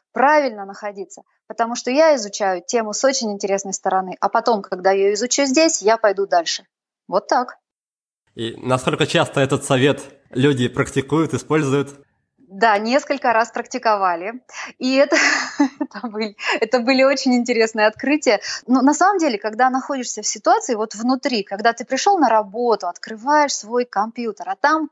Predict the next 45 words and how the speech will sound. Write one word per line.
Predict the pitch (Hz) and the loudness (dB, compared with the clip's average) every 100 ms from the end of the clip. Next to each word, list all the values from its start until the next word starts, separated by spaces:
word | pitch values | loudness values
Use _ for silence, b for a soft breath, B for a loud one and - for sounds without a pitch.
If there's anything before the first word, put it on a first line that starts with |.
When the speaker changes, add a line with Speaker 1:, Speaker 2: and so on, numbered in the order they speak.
| _ | _
Speaker 1:
куча, | - 311 320 330 330 | -2 2 4 4 0
куча, | - 302 - | 0 0 0
куча | 311 302 285 | -2 -2 -2
писем | 285 277 277 277 | -4 -2 0 0
сыпется. | 262 269 254 208 - B B 359 | 0 0 -2 -4 -6 B B -2
И | 262 | 0
ты | 269 | 4
такой | 262 277 | 4 4
сидишь | 262 254 226 277 | 4 2 0 0
и | 233 | 0
чувствуешь, | 254 - 220 | -2 0 0
что | 220 | 2
ты | 214 214 | 2 0
как | - 233 214 | 0 -2 0
в | 190 | -2
болоте | 196 240 294 269 196 | 2 4 4 2 0
в | |
этом | 190 196 190 | -4 -4 -8
увязаешь. | 196 247 330 359 254 B B B B - | -8 0 4 4 2 B B B B -10
И | 254 | -4
ты, | 294 | -2
и | 285 | 0
ты | 294 | 0
думаешь, | 277 247 220 - | 0 0 0 0
ну | 427 403 | -2 0
всё, | - 269 285 | 0 2 2
вот | 220 247 | 2 -2
и | |
с-, | - - | -6 -2
там | 220 | 0
согнулся | 220 262 254 359 370 311 | 2 2 4 4 2 0
ты | 294 262 | -2 0
весь, | 262 262 | 0 0
и | 208 | -2
такой | 226 220 240 | -2 0 0
согбенненький, | 233 214 196 262 302 277 262 240 | 0 -2 0 2 4 4 2 0
готовишься | 208 202 254 247 220 | 0 0 0 0 -2
проработать | 202 202 208 220 226 - | 0 2 2 0 -4 -4
весь | 202 214 | -6 -2
день. | 190 | -4
И | 190 | -2
тут | 285 269 | -6 0
у | |
тебя | 240 | 0
ключик | 233 247 233 202 | 0 -2 -4 -8